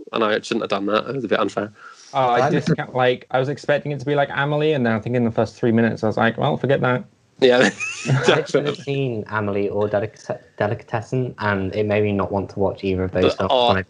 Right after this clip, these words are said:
Speaker 3: always wanted to watch them.
Speaker 2: No,
Speaker 1: Dan,
Speaker 2: watch.
Speaker 1: trust me, watch Amelie, definitely.
Speaker 3: Okay.
Speaker 2: Amelie's stunning. Amelie's amazing. It's completely different.
Speaker 3: Sure.
Speaker 1: Sam would love Delic-, Sam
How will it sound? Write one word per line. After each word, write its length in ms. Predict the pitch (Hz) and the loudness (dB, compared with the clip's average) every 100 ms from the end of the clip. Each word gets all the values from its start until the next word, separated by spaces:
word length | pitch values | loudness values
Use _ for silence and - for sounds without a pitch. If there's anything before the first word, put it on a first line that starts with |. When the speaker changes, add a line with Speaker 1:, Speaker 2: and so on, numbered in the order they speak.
| - | 0
Speaker 3:
always 260 | 95 95 | 2 2
wanted 200 | 95 90 | 0 -2
to 80 | 87 | 0
watch 200 | 95 87 - | -2 -2 0
them. 360 | 101 107 - - | 0 0 -4 -4
Speaker 2:
No, 180 | 127 117 | 2 4
Speaker 1:
Dan, 100 | 107 | 6
Speaker 2:
watch. 320 | 135 131 123 | 6 4 2
Speaker 1:
trust 300 | - 143 - | 0 0 2
me, 240 | 127 120 123 | 2 4 4
watch 260 | 127 123 | 2 2
Amelie, 280 | 135 120 110 | 2 2 2
definitely. 500 | 110 107 113 90 101 - _ - | 0 -2 -6 -4 -6 -8 _ -2
Speaker 3:
Okay. 80 | 104 | 0
Speaker 2:
Amelie's 340 | 127 131 123 | 2 2 2
stunning. 640 | - - 117 107 101 101 104 - | -4 0 2 2 0 -4 -10 -4
Amelie's 320 | 120 117 107 | 0 2 2
amazing. 540 | 104 104 104 101 101 101 _ _ _ - | 0 0 0 -2 -4 -8 _ _ _ -8
It's 100 | - | 0
completely 380 | 143 147 147 | 4 4 4
different. 420 | 120 113 110 104 - _ _ _ _ _ _ - | 4 2 0 -6 -6 _ _ _ _ _ _ -10
Speaker 3:
Sure. 440 | - 104 90 92 - _ _ - | 0 4 4 2 -4 _ _ -12
Speaker 1:
Sam 320 | - 139 147 | -2 0 4
would 120 | 156 | 2
love 240 | 139 135 127 | 2 0 2
Delic-, 380 | 120 107 - - | 2 0 -4 -12
Sam 480 | - 143 139 - | -2 2 2 0